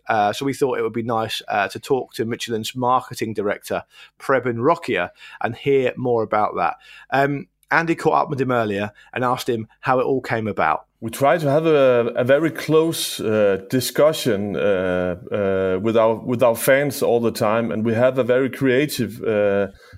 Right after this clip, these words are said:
Speaker 2: uh, media department inside, uh, F C Midtjylland as well. And when we have this kind of situation where we all agree that, that,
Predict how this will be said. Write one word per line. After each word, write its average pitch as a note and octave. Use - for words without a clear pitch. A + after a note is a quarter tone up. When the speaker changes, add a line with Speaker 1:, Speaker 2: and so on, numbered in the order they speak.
Speaker 2:
uh, F#2+
media C3+
department G#2+
inside, A#2
uh, G2
F G#2+
C A#2+
Midtjylland A2+
as G2+
well. G#2+
And B2+
when B2+
we C3+
have D3+
this E3
kind D#3
of B2+
situation C3
where A2+
we B2
all C3+
agree C3
that, G#2
that, A2